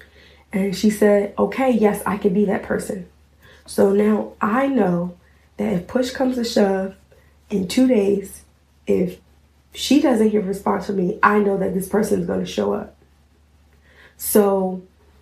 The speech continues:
ask those, those are the people. Um, a lot of times for me, they say people you can, you know, you have five people you can call. The thing is,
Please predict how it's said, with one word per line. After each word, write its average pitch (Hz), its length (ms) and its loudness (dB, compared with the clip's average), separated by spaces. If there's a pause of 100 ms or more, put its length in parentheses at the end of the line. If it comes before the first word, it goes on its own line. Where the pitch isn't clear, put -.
(480)
ask 226 540 -2
those, 202 440 4
those 190 220 0
are 190 60 -2
the 175 80 -2
people. - 500 -8 (300)
Um, 185 340 2
a 185 80 0
lot 240 220 0
of 262 80 -4
times 214 380 0
for 202 160 2
me, 202 240 4
they 202 100 4
say 202 240 2
people 208 300 0
you 202 160 -2
can, - 320 -6
you 202 100 6
know, 185 380 -2
you 196 140 -4
have 190 200 -4
five 190 220 -4
people 196 240 -4
you 180 120 -4
can 185 160 -8
call. 190 440 -6 (1300)
The 226 80 2
thing 285 300 2
is, 240 380 0